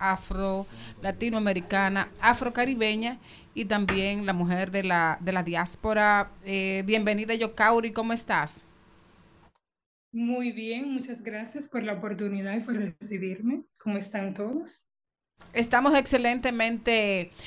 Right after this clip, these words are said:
Speaker 1: bien. Eh, me gustaría, mm, de alguna manera que contextualizara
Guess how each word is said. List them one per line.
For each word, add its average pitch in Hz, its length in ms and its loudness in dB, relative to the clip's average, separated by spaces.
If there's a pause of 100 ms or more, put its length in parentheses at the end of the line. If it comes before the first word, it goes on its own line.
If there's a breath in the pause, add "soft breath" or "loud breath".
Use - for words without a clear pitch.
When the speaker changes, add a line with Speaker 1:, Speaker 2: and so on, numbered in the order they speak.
(160 loud breath)
Speaker 1:
bien. 240 440 6 (160)
Eh, 220 560 6
me 233 140 6
gustaría, 233 720 10 (240)
mm, 214 320 0
de 202 120 6
alguna 220 260 6
manera 226 360 8
que 220 140 2
contextualizara 233 1200 6